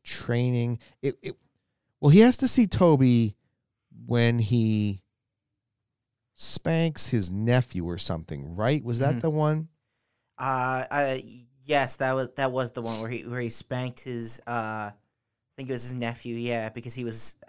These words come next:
Speaker 2: acting up. He was not
Speaker 1: That's
Speaker 2: doing
Speaker 1: right.
Speaker 2: the right amount of help, right?
Speaker 1: Right, and then there was another one, though, where I thought that corporate was upset with him for something, and I don't know if it was when the, the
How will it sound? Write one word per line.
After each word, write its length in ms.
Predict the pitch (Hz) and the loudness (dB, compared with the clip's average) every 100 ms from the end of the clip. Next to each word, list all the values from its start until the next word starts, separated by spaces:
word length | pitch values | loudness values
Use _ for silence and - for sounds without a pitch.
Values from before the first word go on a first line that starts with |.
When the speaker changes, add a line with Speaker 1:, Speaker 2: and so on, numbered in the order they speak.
| _ | _
Speaker 2:
acting 320 | 120 120 - 117 | -10 -8 -6 -6
up. 180 | 113 | -8
He 80 | - | -12
was 140 | 107 - | -18 -4
not 80 | 120 | -2
Speaker 1:
That's 140 | 107 | -2
Speaker 2:
doing 120 | 92 78 | -2 -2
Speaker 1:
right. 120 | 87 | -4
Speaker 2:
the 220 | 107 95 _ - | -10 -16 _ -10
right 160 | 113 | -8
amount 160 | 110 101 | -8 -10
of 60 | |
help, 260 | 117 117 - | -10 -10 -10
right? 220 | 110 101 - _ _ - | -14 -14 -18 _ _ 8
Speaker 1:
Right, 260 | 117 110 - | 8 8 4
and 180 | 127 127 | 4 6
then 380 | 131 131 127 - | 6 6 2 2
there 120 | 120 | 6
was 160 | 120 123 | 6 6
another 260 | 147 226 | 6 6
one, 220 | 226 160 | 6 6
though, 160 | 143 131 | 6 6
where 240 | 123 120 113 | 6 6 6
I 80 | 110 | 4
thought 380 | - 131 131 | 2 4 4
that 180 | - 107 | 0 -4
corporate 800 | - 143 135 - 123 117 107 - - | 0 2 2 4 4 4 2 -4 -4
was 220 | 120 107 | -2 0
upset 340 | 107 - 139 101 | 2 2 2 2
with 120 | 107 | 2
him 160 | 110 | 0
for 160 | 101 101 | -2 -2
something, 560 | - - 120 117 101 92 | -2 0 0 0 -2 -2
and 80 | |
I 20 | 107 | 0
don't 220 | 139 160 | -2 0
know 180 | 147 139 | 2 2
if 140 | - | 0
it 80 | - | -2
was 340 | 127 120 104 | 2 2 2
when 640 | 107 113 110 110 107 104 104 _ _ _ - | 0 2 4 2 0 -4 -8 _ _ _ -10
the, 120 | 101 98 _ _ | -10 -10 _ _
the 640 | 120 110 101 98 95 95 | -4 -2 -2 -2 -4 -6